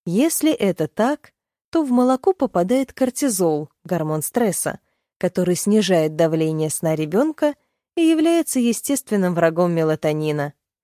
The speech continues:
Чем больше кортизола, тем хуже и мама, и малыш спят. Но вы знаете, что делать. О смене ассоциации на засыпание мы говорили в прошлой главе.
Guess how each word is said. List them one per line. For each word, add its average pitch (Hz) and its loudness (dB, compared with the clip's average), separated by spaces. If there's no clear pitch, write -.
Чем 175 0
больше 156 0
кортизола, 370 0
тем 165 -2
хуже 220 0
и - 2
мама, 208 2
и 175 -4
малыш 156 -2
спят. - -10
Но 254 2
вы 294 2
знаете, 165 0
что 165 -4
делать. - -4
О 285 -2
смене 339 2
ассоциации 185 -2
на 156 -2
засыпание 320 -2
мы 311 0
говорили 202 0
в - -18
прошлой 165 -2
главе. 151 0